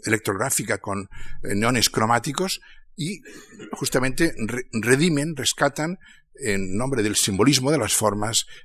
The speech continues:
esta, esta nueva arquitectura de Las Vegas, que era tenida por, por kitsch, por kitsch y por indigna, ¿eh? Eh, el, el tema, sobre todo, en que se centran esos trabajos de,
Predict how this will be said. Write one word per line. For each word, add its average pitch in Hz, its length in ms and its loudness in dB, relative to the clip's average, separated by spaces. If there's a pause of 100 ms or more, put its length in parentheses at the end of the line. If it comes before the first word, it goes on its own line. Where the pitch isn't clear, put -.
esta, 120 360 0
esta - 260 -2
nueva 113 140 -2
arquitectura 104 600 -4
de 92 200 -8
Las 85 180 -6
Vegas, 101 320 0
que - 120 -4
era 92 80 0
tenida 92 360 -6
por, - 220 -10 (260)
por - 160 -6
kitsch, - 320 -2 (320)
por - 140 -6
kitsch - 320 -4
y 95 60 -6
por 82 180 -12
indigna, 85 480 -8 (220)
¿eh? 131 180 -4 (480)
Eh, 90 640 -6 (420)
el, 92 180 -4
el 104 120 -2
tema, 127 180 4
sobre 104 220 4
todo, 113 240 2 (100)
en 98 80 -6
que - 80 -10
se 101 120 -4
centran 104 320 -4
esos 92 200 -8
trabajos 98 460 -6
de, 95 220 -6